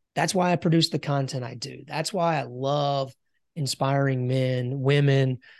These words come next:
uh, all over the world, because I'm gonna make them better humans. And so one day, my kids, I don't wanna show up at a funeral with, I had a bunch of, you know, if I'm at a funeral, people come to my funeral and I had a bunch of money, but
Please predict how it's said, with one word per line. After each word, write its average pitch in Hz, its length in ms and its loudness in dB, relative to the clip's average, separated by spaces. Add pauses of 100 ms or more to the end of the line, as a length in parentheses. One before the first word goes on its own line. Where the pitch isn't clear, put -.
(140)
uh, 143 180 -4
all 147 460 2
over 147 360 2
the 131 100 0
world, 135 720 0
because 139 920 -8 (340)
I'm 165 100 -4
gonna 202 140 -2
make 175 180 -4
them 160 160 -2
better 147 280 -6
humans. 147 600 -6
And 135 100 -10
so 139 220 -4
one 175 420 -2
day, 147 640 0 (1160)
my 233 160 -6
kids, 220 920 0
I 214 80 -4
don't 320 120 0
wanna 302 140 2
show 233 180 0
up 214 120 0
at 185 60 0
a 170 40 2
funeral 190 360 2
with, 160 180 0 (280)
I - 80 -6
had 175 140 2
a 165 40 4
bunch 156 280 2
of, 147 160 0
you 156 80 2
know, 139 60 2
if 127 100 0
I'm 170 220 4
at 156 80 4
a 139 60 2
funeral, 160 360 -2
people 175 220 2
come 170 160 0
to 151 60 2
my 143 160 2
funeral 156 360 2
and 139 80 2
I 143 60 2
had 156 160 2
a 127 40 -2
bunch 147 280 -2
of 131 80 -4
money, 147 320 2
but 127 160 -6